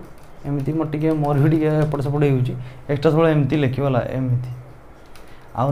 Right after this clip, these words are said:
ନହେଲେ ଏମିତି ଯଦି ତମେ ଲେଖିବ, ଏକ୍ସ ଆଉ ଇଣ୍ଟୁ ମିଶିଯିବ, ଜାଣିପାରିବନି, ନିଜେ ହିଁ ହଇରାଣରେ ପଡ଼ିବ। ଓକେ, ଏବେଠୁ ପ୍ରାକ୍ଟିସ୍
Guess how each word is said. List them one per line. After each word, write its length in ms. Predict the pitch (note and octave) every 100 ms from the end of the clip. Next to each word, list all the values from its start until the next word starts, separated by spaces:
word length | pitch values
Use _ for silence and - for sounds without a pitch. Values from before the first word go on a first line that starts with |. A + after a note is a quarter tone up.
| C#3+
ନହେଲେ 220 | D3 D#3 D3
ଏମିତି 220 | D#3 E3 F3
ଯଦି 140 | E3 E3
ତମେ 140 | F3 F3
ଲେଖିବ, 260 | F3 - C#3 D#3+ - - - - - - - - -
ଏକ୍ସ 340 | C#3+ D3+ D#3+ E3
ଆଉ 80 | E3 E3
ଇଣ୍ଟୁ 180 | D#3 D#3 D3+
ମିଶିଯିବ, 400 | C#3 C3+ D#3+ E3+ F3
ଜାଣିପାରିବନି, 480 | D#3 C#3+ D3+ D#3 F3+ E3
ନିଜେ 160 | C3 D3
ହିଁ 60 | D3+ D3+
ହଇରାଣରେ 300 | C3 C3 A2+
ପଡ଼ିବ। 160 | G#2+ A#2 C#3
ଓକେ, 120 | D3+ - - -
ଏବେଠୁ 220 | C3 D#3 D#3+
ପ୍ରାକ୍ଟିସ୍ 300 | D3+ D3+ D#3